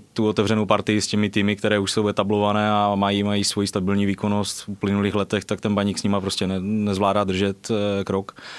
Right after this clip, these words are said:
A, a tak, jak já vím, porazil Slavii v deseti, tak to byl prostě poslední takový záchvěv proti těm top týmům.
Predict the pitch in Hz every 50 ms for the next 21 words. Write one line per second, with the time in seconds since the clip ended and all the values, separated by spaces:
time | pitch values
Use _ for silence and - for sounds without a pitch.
0 | - - - - - _ - 104 101 101 98 98 101 85 - 107 98 98 95 -
1 | 98 92 101 92 98 98 98 95 90 101 95 92 92 98 101 98 98 104 101 -
2 | - 98 95 101 101 98 95 98 - - 92 - 101 101 98 90 101 92 - -
3 | - 104 95 92 101 101 92 101 98 - - - 104 101 - 101 - - 98 98
4 | 98 98 95 - 98 101 92 101 95 90 - 104 98 - - 98 92 - 104 90
5 | 104 104 92 104 92 - 95 92 92 95 95 98